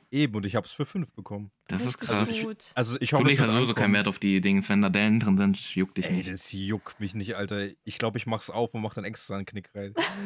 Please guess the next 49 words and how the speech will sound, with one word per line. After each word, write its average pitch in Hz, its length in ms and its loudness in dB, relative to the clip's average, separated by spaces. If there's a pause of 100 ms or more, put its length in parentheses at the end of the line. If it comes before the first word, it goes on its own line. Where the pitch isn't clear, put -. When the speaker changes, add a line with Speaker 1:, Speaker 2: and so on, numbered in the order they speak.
(120)
Speaker 2:
Aber 113 160 4
sag 139 140 4
auf - 100 2
jeden 156 120 6
Speaker 1:
Ähm. - 20 4
Speaker 2:
Fall, 139 140 4
wie 135 100 6
du's 135 160 2
fandest, 120 380 2
Alter. 95 260 2
Bin 101 220 0
ich 117 140 -2
auch, 117 280 -2 (160)
ich 98 120 -2
hab 127 100 2
nämlich 113 280 0
auch 123 80 2
mal 127 140 2
gedacht, 120 180 0
okay, 135 240 0
Tezuka 123 680 -2
irgendwann 117 340 0
mal. 120 240 2
Und - 680 -10
dann 110 100 4
hätte 120 120 2
ich 107 60 -4
auch 107 140 -2
eher 107 180 2
M 101 180 6
W 117 120 4
gedacht, 107 380 0
so 104 100 -2
als 95 320 -2
erstes 101 380 -6
Werk. 98 240 -2
Jetzt 98 180 -2
nicht, 101 280 2
äh, 95 340 0
wie 104 40 0
Speaker 1:
Mhm. 107 40 0
Speaker 2:
hieß 117 140 -2
es 104 80 -4
eigentlich 107 140 2
nochmal, 110 180 4
Buddha 113 220 0
oder 117 140 -2
so? 117 120 -6
Speaker 3:
Mhm. 269 540 -10